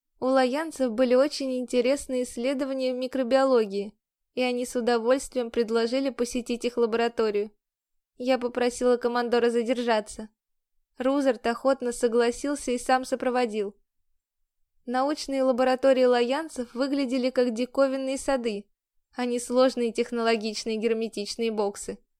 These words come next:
Среди разнообразных растений стояли огромные капсулы с индивидуальным управлением, в которых происходили реакции,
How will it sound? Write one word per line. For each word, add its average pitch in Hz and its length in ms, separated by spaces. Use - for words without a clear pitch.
Среди 254 380
разнообразных 254 800
растений 285 560
стояли 254 460
огромные 240 600
капсулы 269 540
с - 120
индивидуальным 240 760
управлением, 262 720
в - 100
которых 262 420
происходили 240 600
реакции, 220 680